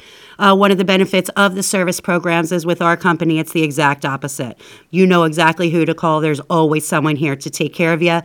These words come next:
Literally take that stress off your plate, um, in an already high commotion situation.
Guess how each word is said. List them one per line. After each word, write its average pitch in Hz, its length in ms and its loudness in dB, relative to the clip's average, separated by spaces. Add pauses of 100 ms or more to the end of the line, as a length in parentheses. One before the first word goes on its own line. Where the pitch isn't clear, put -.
(300)
Literally 180 440 2
take 202 280 0
that 185 200 0
stress 175 360 -2
off 160 280 -2
your 160 140 0
plate, 160 480 -4
um, 143 440 0
in 156 200 0
an 151 140 0
already 151 500 0
high 143 560 -2 (100)
commotion 160 600 2
situation. 147 880 -6